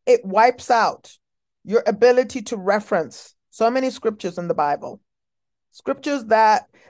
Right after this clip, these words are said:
that speak around exclusivity. Scriptures that talk about maybe your hell, going to hell, et cetera. So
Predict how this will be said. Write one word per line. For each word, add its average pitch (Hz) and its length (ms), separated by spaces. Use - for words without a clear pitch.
that 208 280
speak 254 460
around 208 720
exclusivity. 202 1000
Scriptures 311 500
that 269 200
talk 254 240
about 233 480
maybe 220 520
your 208 240
hell, 185 460
going 233 240
to 214 140
hell, 190 360
et 101 120
cetera. 185 500
So 208 180